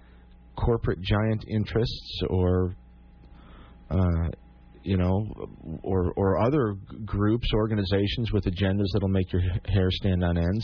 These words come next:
So what, what are we supposed to be doing? How, how do we protect ourselves and our futures and our families and kids and, and the, and, you know, everybody, so we don't b-, end up blowing everything to bits? Now that the technology is get,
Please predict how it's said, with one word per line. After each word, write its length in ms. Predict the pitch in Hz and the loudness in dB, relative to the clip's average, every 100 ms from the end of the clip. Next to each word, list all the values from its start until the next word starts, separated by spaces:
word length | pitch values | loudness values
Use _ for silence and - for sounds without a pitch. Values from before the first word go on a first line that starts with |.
| - | 0
So 100 | 113 | 2
what, 160 | 131 139 123 - - - - | 2 0 -4 -10 -18 -20 -6
what 120 | 123 | -2
are 40 | 135 | 0
we 100 | 135 | 0
supposed 380 | 131 135 131 - | 0 0 0 0
to 60 | |
be 100 | 110 | -2
doing? 500 | 95 101 135 131 82 | 0 2 2 0 -2
How, 320 | 85 87 110 104 | -2 0 0 2
how 140 | 113 | 2
do 60 | 123 | 2
we 120 | 113 | 0
protect 420 | - - 123 - | 0 0 0 0
ourselves 360 | 120 - 107 95 | -2 2 0 2
and 80 | 95 | 0
our 100 | 90 - | 0 -2
futures 420 | 107 113 131 104 90 | 0 0 2 -2 0
and 100 | 92 | 0
our 80 | 85 | 0
families 460 | 110 107 123 95 87 | 0 0 0 0 -2
and 100 | 85 | -2
kids 380 | - 127 123 98 | 0 0 -2 -2
and, 240 | 85 85 - - - - - | 0 0 -4 -10 -20 -14 -2
and 160 | 104 | 2
the, 80 | 95 76 | 2 0
and, 300 | 101 98 98 - - - - - - | 0 2 0 -4 -18 -20 -20 -20 -18
you 380 | - 60 78 101 | -14 -10 -2 0
know, 360 | 95 107 120 - | 2 2 0 0
everybody, 480 | 113 175 143 87 78 85 | 0 0 0 0 0 0
so 100 | 113 | 2
we 60 | 110 | 2
don't 220 | 110 92 | 0 0
b-, 80 | 113 | 0
end 120 | 110 | 2
up 120 | 110 | 0
blowing 320 | 98 110 113 113 | 0 2 2 2
everything 300 | 110 113 107 | 0 0 0
to 60 | |
bits? 440 | 95 107 165 - - | 0 0 -2 -4 -2
Now 140 | 110 110 | 0 2
that 100 | 95 | 0
the 80 | |
technology 640 | - 101 95 101 143 147 113 | 0 0 0 0 0 0 0
is 120 | 95 | 0
get, 120 | - | -4